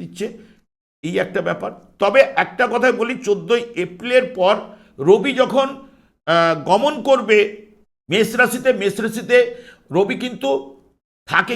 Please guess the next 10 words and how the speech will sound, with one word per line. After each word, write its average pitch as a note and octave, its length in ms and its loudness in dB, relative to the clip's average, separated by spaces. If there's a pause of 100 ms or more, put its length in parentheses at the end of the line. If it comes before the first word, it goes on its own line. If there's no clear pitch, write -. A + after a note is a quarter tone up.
কিন্তু A3+ 240 -6
ওটার G#3+ 220 0 (260)
আনন্দ A#3 260 -4 (140)
স্থান, E3 240 -2
মানে G3 140 -4
ওখানে G3 200 -6 (120)
তুঙ্গস্থ A3 400 -4 (140)
স্থান, B2 180 -6 (440)
এখানে A3+ 260 -2 (120)
দ্বাদশপতি A#3+ 680 0